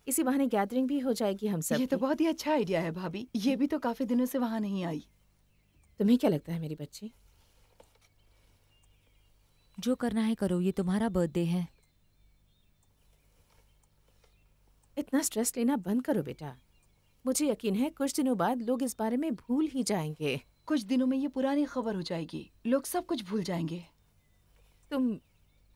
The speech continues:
Speaker 1: तुम यंग और टैलेंटेड हो। आए दिन सेलिब्रिटीज की लाइफ में ऐसे स्कैंडल्स होते रहते हैं, ये कोई बड़ी बात नहीं है।
Speaker 3: पर क्या तुम्हें इसके बारे में कुछ पता है?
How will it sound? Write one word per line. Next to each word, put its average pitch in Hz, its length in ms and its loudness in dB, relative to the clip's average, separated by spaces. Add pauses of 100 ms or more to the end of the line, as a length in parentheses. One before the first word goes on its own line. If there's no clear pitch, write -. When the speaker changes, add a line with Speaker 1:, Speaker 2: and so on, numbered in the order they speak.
(140)
Speaker 1:
तुम 302 120 4
यंग 262 280 0
और 330 60 2
टैलेंटेड 226 540 0
हो। 165 320 0
आए 330 160 2
दिन 320 140 0
सेलिब्रिटीज 254 520 0
की 277 120 -6
लाइफ 226 260 0
में 269 80 -2
ऐसे 254 220 0
स्कैंडल्स 254 500 0
होते 269 280 2
रहते 233 320 0
हैं, 196 120 2
ये 262 80 2
कोई 359 200 0
बड़ी 220 240 0
बात 330 260 0
नहीं 262 320 2
है। 175 100 0
Speaker 3:
पर 247 160 -4
क्या 220 200 -2
तुम्हें 220 260 0
इसके 214 240 -2
बारे 196 200 0
में 202 120 0
कुछ - 180 -6
पता 175 240 -2
है? 196 260 0